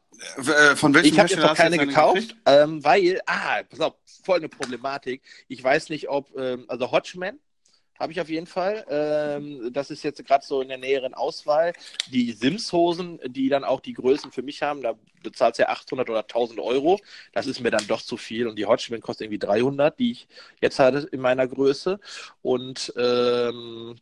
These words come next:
Speaker 2: bei A D H Fishing, das wurde mir auch angeboten, äh, echt cooler Laden, muss ich sagen, so total hilfsbereit. Und
Speaker 1: Wofür steht A D H?
Speaker 2: Hab ich mich noch nie gefragt, Alter.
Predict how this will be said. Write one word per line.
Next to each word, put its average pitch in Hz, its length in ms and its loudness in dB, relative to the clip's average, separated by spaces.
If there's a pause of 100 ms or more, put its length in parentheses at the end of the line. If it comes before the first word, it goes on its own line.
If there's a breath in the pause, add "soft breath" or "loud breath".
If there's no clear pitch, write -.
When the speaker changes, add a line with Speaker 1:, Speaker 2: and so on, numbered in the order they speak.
Speaker 2:
bei 113 280 2
A 117 140 2
D 120 140 -2
H 120 140 -6
Fishing, 127 440 -6
das 110 180 -10
wurde - 140 -10
mir 113 80 -8
auch 104 120 -8
angeboten, 117 800 -8
äh, 110 260 -6 (120)
echt - 380 -12
cooler 160 280 6
Laden, 127 240 0
muss 175 120 -10
ich 170 100 -16
sagen, 180 240 -8
so 151 240 -12
total 131 320 -6
hilfsbereit. 151 540 -10 (400 loud breath)
Und 151 560 -2 (1000)
Speaker 1:
Wofür 113 220 -4
steht 120 200 0
A 117 160 4
D 110 120 4
H? 110 280 -2
Speaker 2:
Hab 98 180 -6
ich 95 80 -10
mich 92 100 -8
noch 92 120 -6
nie 95 100 -4
gefragt, 98 400 -2
Alter. 90 320 -6